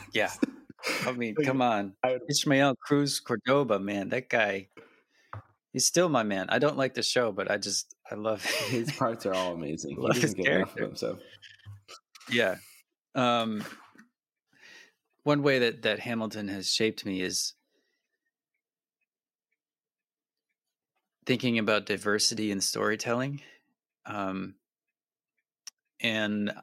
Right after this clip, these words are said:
Speaker 1: I started to say something on our very first episode about Hamilton, 'cause I think we,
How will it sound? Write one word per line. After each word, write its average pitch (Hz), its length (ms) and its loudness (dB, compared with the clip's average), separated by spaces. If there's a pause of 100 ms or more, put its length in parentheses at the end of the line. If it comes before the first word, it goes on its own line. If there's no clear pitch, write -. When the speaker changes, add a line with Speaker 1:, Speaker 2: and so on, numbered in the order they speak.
Speaker 1:
I 147 240 2 (1160)
started 143 520 2
to 113 80 -2
say 101 380 2
something 95 680 -2
on 98 180 -2
our 98 140 0
very 110 400 2
first - 400 -4
episode 95 540 0
about 92 300 0
Hamilton, 95 600 -8 (760)
'cause 98 180 -2
I 101 120 2
think - 280 -6
we, 101 200 -8